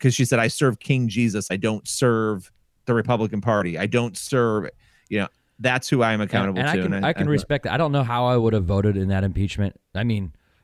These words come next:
Speaker 2: not because I, because I don't know what they know, right? They're privy to more things. And it's very possible that I could be in her shoes if indeed those phone calls that happened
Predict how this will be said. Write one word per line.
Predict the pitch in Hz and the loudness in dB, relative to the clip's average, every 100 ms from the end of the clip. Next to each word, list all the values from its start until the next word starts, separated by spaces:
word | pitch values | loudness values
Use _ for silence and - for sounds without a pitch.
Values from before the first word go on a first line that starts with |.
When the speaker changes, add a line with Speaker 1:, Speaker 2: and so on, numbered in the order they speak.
| - | -8
Speaker 2:
not | 104 123 _ _ | -6 -6 _ _
because | 123 - 170 | -8 -4 -2
I, | 151 | -2
because | 113 127 147 165 | -4 -2 0 2
I | 143 | 2
don't | 131 117 | 2 4
know | 120 | 4
what | 117 101 | 4 2
they | - 95 | 0 -2
know, | 87 71 - - _ _ _ _ _ _ - | -2 -6 -10 -20 _ _ _ _ _ _ -4
right? | 107 117 | -2 -2
They're | 95 123 120 | -2 0 0
privy | - 135 120 110 | -2 -4 -2 -2
to | 107 | -2
more | 95 101 | -2 -2
things. | 95 92 76 - - - _ - | -2 -6 -10 -14 -20 -20 _ -4
And | 131 | -2
it's | 131 | 0
very | 135 151 | -2 -2
possible | 139 127 139 120 107 | -2 -2 -4 -4 -4
that | 101 101 _ | -4 -6 _
I | 120 | -6
could | 120 117 | -4 -4
be | 110 | -4
in | 104 | -4
her | 92 117 | -2 -2
shoes | - 110 101 98 - _ _ _ | -2 -2 0 -2 -10 _ _ _
if | 156 165 | 0 0
indeed | 135 120 123 127 117 | 0 -2 0 0 0
those | 110 107 | 0 -2
phone | - 120 | 0 0
calls | 120 113 107 | 0 -2 -2
that | 95 | -2
happened | 110 104 98 87 | -2 -4 -6 -10